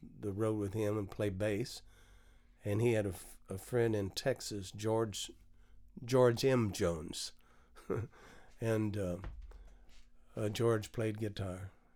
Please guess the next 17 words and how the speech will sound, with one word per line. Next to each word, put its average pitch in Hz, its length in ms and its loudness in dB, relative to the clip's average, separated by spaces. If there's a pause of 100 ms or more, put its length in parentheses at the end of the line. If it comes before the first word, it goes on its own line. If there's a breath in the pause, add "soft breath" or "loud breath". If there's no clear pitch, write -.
(220 soft breath)
and 120 220 4
I 123 40 4
did 127 200 0
that 123 200 4
for 117 80 -2
about 107 320 -2
three 120 220 4
months, 104 500 0 (1040 soft breath)
and, 107 460 0
uh, 101 300 -4 (120)
Billy 120 220 4
was 107 160 -2
writing 117 240 0
for 110 140 -6
Bobby 113 340 0
Bare, 107 420 0
and 107 240 -4